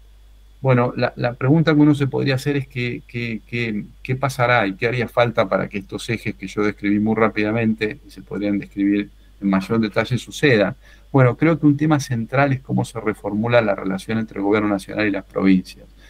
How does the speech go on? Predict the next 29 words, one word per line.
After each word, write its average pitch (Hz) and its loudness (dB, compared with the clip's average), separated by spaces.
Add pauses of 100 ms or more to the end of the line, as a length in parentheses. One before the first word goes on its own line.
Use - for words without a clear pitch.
(200)
La 113 0
Argentina, 139 4 (300)
en 104 -8
los 101 -6
años 117 -2
noventa, 131 2
con, 98 -6
con, - -16
con, - -16 (220)
tal 110 -10
vez 120 -4
con 127 0
éxito, 139 2 (200)
se - -8
desprendió 117 4
el 113 4
gobierno 107 -2
nacional 107 -4 (360)
de, 104 -2 (140)
de 95 -2
muchas 127 -2
cosas 107 -2
en 104 -10
la 101 -4
Constitución 95 -2
del 107 0
noventa 107 -2
y - -12
cuatro 127 2